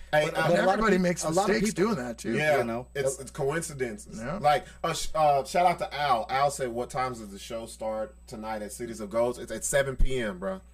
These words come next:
Speaker 1: It starts at seven. Um, I hate that shit. But I was, what I was saying was, you know, that was the, for the longest, that's the reason why I didn't get on TikTok. Because I hated the fact a lot of those TikToks I saw,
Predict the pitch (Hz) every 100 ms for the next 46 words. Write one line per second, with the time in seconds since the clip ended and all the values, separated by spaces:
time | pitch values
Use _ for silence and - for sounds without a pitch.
0 | - 104 - 120 123 101 - 123 104 90
1 | - - - - - - 131 131 123 110
2 | 104 - - - - - - 180 214 208
3 | 127 170 202 - 147 123 139 117 147 143
4 | - - - - 147 156 - - 156 -
5 | 139 - 190 214 175 131 120 175 214 156
6 | 151 175 143 135 107 - - 143 120 120
7 | 147 165 143 143 - 123 131 131 131 123
8 | 123 113 123 120 113 117 120 196 185 -
9 | 82 - _ _ _ _ _ _ 143 170
10 | 135 - 143 127 - 151 202 208 - 131
11 | - 175 147 123 _ - 127 135 185 202
12 | 170 139 - 180 165 139 117 - - 170
13 | 180 123